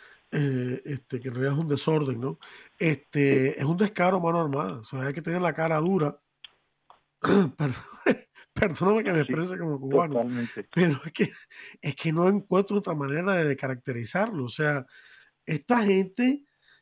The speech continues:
Speaker 1: eh, y claro, eh, esta, esta gente que son un gobierno rico, que son personajes influyentes, la misma, eh, burócrata de las Naciones Unidas, de la oea,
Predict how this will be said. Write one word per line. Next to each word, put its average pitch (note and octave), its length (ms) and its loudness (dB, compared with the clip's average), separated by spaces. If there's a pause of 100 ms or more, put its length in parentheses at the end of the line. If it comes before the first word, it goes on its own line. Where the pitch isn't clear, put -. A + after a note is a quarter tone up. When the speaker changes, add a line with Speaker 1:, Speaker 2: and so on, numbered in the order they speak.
(180)
Speaker 1:
eh, D3+ 340 2
y E3+ 140 -2
claro, G#3 480 4
eh, C#3+ 220 -4
esta, E3+ 360 -2 (120)
esta F#3 300 -2
gente F3+ 200 -2
que D#3 60 -6
son E3 160 -4
un F3 120 -4
gobierno D3+ 420 -2
rico, F#3 580 2
que D3 100 -8
son D#3+ 320 -6 (400)
personajes D#3 640 0
influyentes, D#3+ 920 -2 (340)
la C3+ 120 -6
misma, D#3 380 2
eh, C3+ 260 0
burócrata C#3+ 880 -2
de C#3+ 80 -4
las C#3 60 -4
Naciones D3+ 260 -6
Unidas, E3 360 -2
de D3+ 60 0
la C#3 100 0
oea, F3 380 2